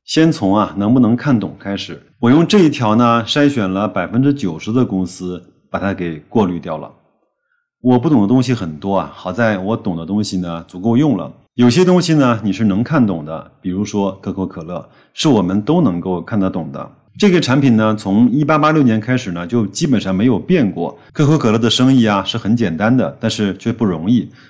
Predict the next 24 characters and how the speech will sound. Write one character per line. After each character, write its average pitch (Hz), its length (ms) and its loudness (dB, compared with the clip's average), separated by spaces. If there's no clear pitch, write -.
我 131 160 2
不 180 100 2
喜 131 140 0
欢 127 180 0
很 110 180 -2
容 95 160 0
易 - 80 2
的 113 80 2
生 95 240 -2
意， 87 160 -4
生 190 180 2
意 185 120 4
很 113 180 -2
容 95 260 2
易 160 120 2
呢， 113 200 2
就 - 100 -4
会 120 120 0
招 131 180 0
来 107 160 0
竞 127 160 2
争 139 160 2
对 147 140 2
手。 78 240 -12